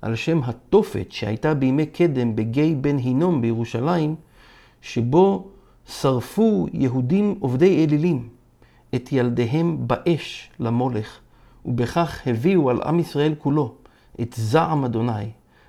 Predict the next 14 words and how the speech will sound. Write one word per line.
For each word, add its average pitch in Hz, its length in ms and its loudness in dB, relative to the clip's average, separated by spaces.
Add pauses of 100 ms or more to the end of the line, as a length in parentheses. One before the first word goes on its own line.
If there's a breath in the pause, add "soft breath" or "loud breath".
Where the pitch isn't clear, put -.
ואת 120 240 0
גלויות 123 580 0
אשור 123 480 -4 (220)
ובבל. 110 460 -8 (2250 soft breath)
כמו 180 180 4
כן, 214 220 2 (360)
בכמה 147 760 0
מקרים 156 380 0
בתנ״ך 180 500 0
אנחנו 135 280 -2
רואים 151 220 2
התייחסות 156 600 -4
למקום 131 420 -2
אחר 208 420 -2